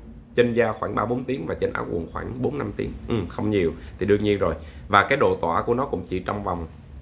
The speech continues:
cánh tay. Những cái nốt hương đầu có thể nó tỏa mạnh, nhưng mà chỉ sau đó một tiếng hoặc là hơn một chút thì nó sẽ dry down dần. Và những cái nốt trầm sau đó, ừ,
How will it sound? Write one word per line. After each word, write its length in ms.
cánh 200
tay. 200
Những 160
cái 80
nốt 160
hương 160
đầu 180
có 120
thể 120
nó 100
tỏa 180
mạnh, 220
nhưng 300
mà 220
chỉ 160
sau 220
đó 320
một 220
tiếng 260
hoặc 160
là 260
hơn 240
một 140
chút 120
thì 340
nó 160
sẽ 160
dry 60
down 340
dần. 220
Và 280
những 180
cái 100
nốt 300
trầm 240
sau 300
đó, 400
ừ, 260